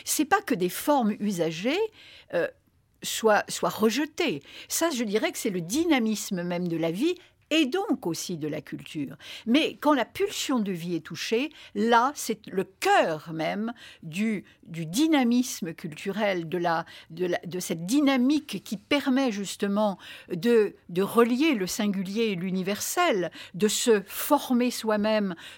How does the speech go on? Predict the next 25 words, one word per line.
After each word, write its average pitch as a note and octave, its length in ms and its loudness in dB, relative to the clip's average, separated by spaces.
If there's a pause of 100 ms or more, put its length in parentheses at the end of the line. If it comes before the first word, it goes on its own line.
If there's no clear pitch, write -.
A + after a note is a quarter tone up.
tout C4+ 240 2
en A#3+ 100 4
étant A3 380 0
ouvert G#3 420 2
aux F3+ 180 -2
autres, D#4+ 360 -4 (180)
c'est A3 220 -2
ce - 120 -6
dynamisme-là F3 840 -4
qui G3 300 -4
est A3+ 100 0 (300)
corrompu. F#3+ 580 0 (240)
Et D#3+ 60 -6
je E3 100 -6
crois E4 320 0
que A#3 80 -2
nous F#3+ 120 0
sommes F3+ 260 -4
dans E3 100 -4
une E3+ 220 -6
phase, G#3+ 540 0 (460)
euh, E3+ 460 -2 (100)
actuelle, C4+ 720 0 (320)
euh, F#3 140 4 (140)
qui, D4+ 400 2